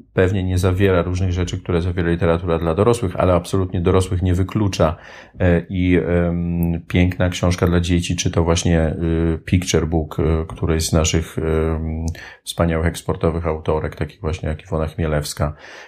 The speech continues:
e, czy książki popularno-naukowe, non-fiction, e,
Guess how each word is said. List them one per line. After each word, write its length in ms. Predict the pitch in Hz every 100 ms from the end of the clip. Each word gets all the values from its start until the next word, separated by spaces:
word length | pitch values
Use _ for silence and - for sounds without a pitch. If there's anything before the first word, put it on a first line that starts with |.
| _ -
e, 160 | 90
czy 320 | 85 - 98 98
książki 520 | - 95 95 - 92
popularno-naukowe, 1500 | 87 92 87 87 95 92 92 - 87 87 82 82 78 78 78
non-fiction, 800 | 85 85 87 - 87 - 85 80
e, 760 | 78 80 82 78 78 78 78